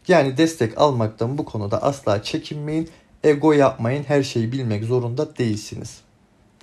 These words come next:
"Şimdi sen ilaç kullanıyorsun." diyenler olacak. Evet arkadaşlar, kullanıyorum ama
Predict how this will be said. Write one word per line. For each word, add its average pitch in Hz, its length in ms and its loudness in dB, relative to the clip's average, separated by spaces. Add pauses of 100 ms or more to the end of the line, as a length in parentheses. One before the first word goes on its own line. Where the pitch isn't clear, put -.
(1000)
"Şimdi 151 380 -2
sen 156 340 0
ilaç 139 300 4
kullanıyorsun." 110 720 -2
diyenler 104 360 -2
olacak. 107 440 -4
Evet 156 300 2
arkadaşlar, 104 680 -4 (100)
kullanıyorum 139 800 0 (460)
ama 151 420 2